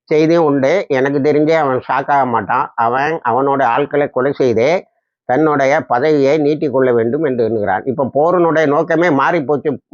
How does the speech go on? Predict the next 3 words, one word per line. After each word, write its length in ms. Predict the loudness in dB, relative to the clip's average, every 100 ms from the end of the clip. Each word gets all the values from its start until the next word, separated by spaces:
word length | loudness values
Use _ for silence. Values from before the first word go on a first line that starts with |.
| -2
மாறிப்போனதாக 1000 | -2 -2 -2 -2 0 0 0 0 -2 -2 -6 _ _ _ _ -4
பேசுகிறார்கள். 720 | -2 0 0 0 -2 -4 -8 -4
எப்படின்னா, 800 | -2 0 0 2 2 2 0